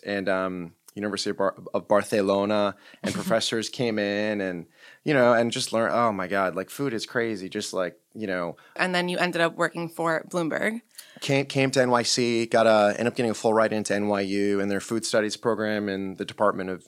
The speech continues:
Speaker 1: Nutrition, Food Studies, and Public
Speaker 2: Mm-hmm.
Speaker 1: Health. You know, Bloomberg came into power, and there, he put, so, so there was, I don't actually know the background of the grant, but it was communities putting prevention to work, and it was obesity prevention related, like, national campaign, and
Speaker 2: Mm-hmm.
Speaker 1: Bloomberg supported it, and then
Speaker 2: What year did you start working with him?
Speaker 1: S-, two thousand nine.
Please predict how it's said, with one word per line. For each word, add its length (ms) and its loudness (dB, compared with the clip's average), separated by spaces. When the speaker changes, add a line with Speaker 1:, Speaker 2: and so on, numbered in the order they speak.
Speaker 1:
Nutrition, 520 -4
Food 220 -6
Studies, 260 -2
and 100 -10
Public 260 0
Speaker 2:
Mm-hmm. 100 -4
Speaker 1:
Health. 480 2
You 120 -8
know, 120 -2
Bloomberg 400 -4
came 200 -4
into 200 -6
power, 480 0
and 120 -6
there, 200 -4
he 160 -8
put, 320 -4
so, 180 2
so 160 4
there 180 4
was, 200 -2
I 80 0
don't 140 2
actually 260 2
know 140 2
the 100 2
background 420 0
of 200 -4
the 60 -4
grant, 220 -2
but 120 0
it 20 -2
was 140 -4
communities 480 -6
putting 280 -2
prevention 540 -6
to 120 -6
work, 300 -2
and 100 -4
it 80 -8
was 220 -4
obesity 680 -6
prevention 540 -6
related, 460 -8
like, 180 -10
national 680 -4
campaign, 600 -10
and 100 0
Speaker 2:
Mm-hmm. 580 -6
Speaker 1:
Bloomberg 320 -2
supported 560 -2
it, 240 0
and 140 -4
then 300 -6
Speaker 2:
What 180 0
year 160 0
did 160 -10
you 60 -12
start 180 -6
working 260 -10
with 80 -12
him? 100 -12
Speaker 1:
S-, 180 2
two 180 0
thousand 300 4
nine. 440 0